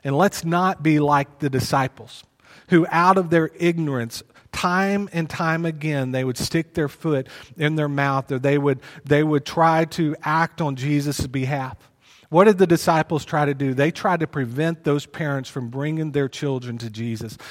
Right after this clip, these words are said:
And what did Jesus do? Jesus rebuked them. And I promise you right now that if you and I ever try to get in the way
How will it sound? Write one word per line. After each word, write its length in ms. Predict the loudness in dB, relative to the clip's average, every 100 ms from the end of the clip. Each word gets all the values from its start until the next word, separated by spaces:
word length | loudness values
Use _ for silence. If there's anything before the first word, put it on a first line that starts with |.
| -14 -8
And 100 | -2
what 140 | 0
did 120 | 0
Jesus 460 | -4 -4 -4 -6 -8
do? 160 | -8
Jesus 480 | -6 -6 -4 -6 -8
rebuked 460 | -10 -8 -8 -8 -8
them. 180 | -8 -6
And 80 |
I 60 | -8
promise 480 | -8 -6 -4 -6 -4
you 80 | -2
right 180 | -2
now 220 | -2 -4 -4
that 120 | -6
if 140 | -6
you 160 | -4 -2
and 80 | -2
I 160 | 0
ever 160 | -2 -4
try 220 | -4 -2
to 80 | -2
get 180 | -4 -6
in 80 |
the 60 | -8
way 460 | -4 -4 -2 -4